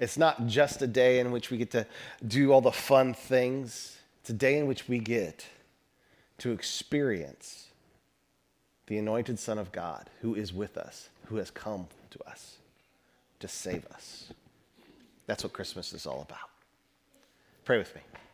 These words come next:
God, thank you so much for today. Thank you for Christmas. Lord, we ask you to be with us and guide us. We ask you to, um, anoint our Christmas experience today,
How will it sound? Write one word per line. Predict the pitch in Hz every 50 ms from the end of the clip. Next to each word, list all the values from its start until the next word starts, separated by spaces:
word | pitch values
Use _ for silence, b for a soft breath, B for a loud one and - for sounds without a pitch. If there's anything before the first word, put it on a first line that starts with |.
| b b b b b b b b b _
God, | - 160 151
thank | 160 170 156
you | 143
so | - - 151
much | 139 139 127 -
for | - 127
today. | 113 113 107 107 104 101
Thank | - 147 147 - -
you | 143
for | 127 - - - 139 135 131 131 131 120 B B B B B B
Christmas. | - - 135 117 - - - 92 - - - 123
Lord, | 131 139 135
we | 143 147 135
ask | 143 151 170 160 - -
you | 156 151
to | - - 120
be | 110 147 165
with | 185 185 147
us | 185 180 180 -
and | 156 135 120
guide | 107 151 151 160 170
us. | 185 180 - - B B B B B
We | - 139 160
ask | 160 - -
you | 143 135
to, | 120 131 127 127 B B B B B B B B B B -
um, | - 113 123 120 113 110 101 - _ _ _ _ -
anoint | 143 147 151 156 160 170 165 175 202 196 -
our | - 156 143
Christmas | - - 180 175 - - 160 175 156 139 - -
experience | - 147 - - - - - 170 160 170 180 185 180 -
today, | - - 160 143 160 170 190 220 233